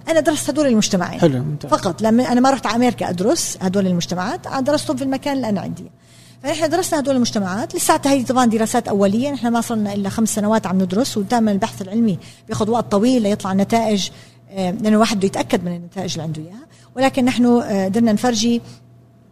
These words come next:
Speaker 1: إنه ال-، الأزمات والحروب، آه، بتأثر على الفيزيولوجي، هرمون الكورتيزول بيعلى، آه، وه-، وهذا له أثر ب-، ممكن يأثر على ال دي إن إيه،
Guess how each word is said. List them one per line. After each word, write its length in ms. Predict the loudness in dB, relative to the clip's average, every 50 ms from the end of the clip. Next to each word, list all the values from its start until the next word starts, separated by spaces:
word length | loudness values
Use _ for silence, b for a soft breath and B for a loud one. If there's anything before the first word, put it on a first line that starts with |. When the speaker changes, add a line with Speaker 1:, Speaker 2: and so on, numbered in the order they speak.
| _ -2 2
Speaker 1:
إنه 220 | 4 4 4 4
ال-، 320 | 2 -2 -2 -2 -2 -2 -2
الأزمات 680 | -2 -2 -2 -2 -2 0 0 0 2 0 0 -2 -2
والحروب، 460 | -6 -4 -2 -2 0 0 2 0 0 -4 B B B B B B B -8 -2
آه، 120 | 0 0
بتأثر 500 | 0 0 -2 -2 -4 -4 -2 -4 -4 -2
على 80 | -2 -2
الفيزيولوجي، 680 | -2 -2 -4 -2 0 0 2 2 0 -2 -2 -6 -6 -8 -10 -12 -8
هرمون 400 | -6 -2 0 0 2 2 2 2
الكورتيزول 540 | 2 0 -2 -4 -4 -4 -2 0 0 0 0
بيعلى، 400 | 0 -2 -2 -2 -2 -4 -4 -6 -8 -14 -20 B B B -20 -20 -20 -10 -4
آه، 140 | -2 -2 -2
وه-، 360 | -2 -2 -2 -2 -2 -2 -4
وهذا 360 | -4 -2 -2 -2 -2 -2 -2 -2
له 160 | -2 -2 -2
أثر 180 | -4 -4 -4
ب-، 400 | -4 -4 -6 -8 -10 -10 -14 -18 -18 -18 -12
ممكن 300 | -4 -4 -4 -2 -2 -2
يأثر 320 | -2 -2 -4 -2 -2 -4 -2
على 200 | -2 0 -2 -2
ال 80 | -2
دي 180 | -4 -8 -10 -6
إن 80 | -4
إيه، 260 | -2 -2 -2 -2 -6